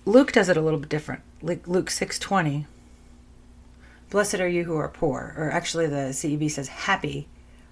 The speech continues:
are you," and it, happy and blessed, it's, it's the same word. Um, "Are you," if you're poor, he just says poor. And both, both these translations say poor,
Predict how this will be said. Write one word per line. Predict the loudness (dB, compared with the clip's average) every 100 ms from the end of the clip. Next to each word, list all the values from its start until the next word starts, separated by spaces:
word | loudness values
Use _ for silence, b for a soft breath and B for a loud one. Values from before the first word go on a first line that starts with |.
| b -4
are | 0
you," | 2 2 2 -2 -2
and | -4
it, | -4
happy | -4 -2 -2
and |
blessed, | 0 -2 -2 -8
it's, | -12
it's | -12 -10
the | -6
same | -4 -2
word. | -2 -4 B B B B
Um, | 2 2 4
"Are | 6 6
you," | 6 4 4 4 0 -6
if | -8 -4
you're | -4
poor, | 0 0
he | 0
just | -2
says | -4
poor. | -4 -6 -6 -8 -14 -20 -20 b b
And | -2 2
both, | 4 4 0 -16 -20 -20 -20 -20 -20 -20 -20 -20 -20 -2
both | 0 2
these | 0
translations | -4 -4 -2 -2 -2
say | -4
poor, | -4 0 0 0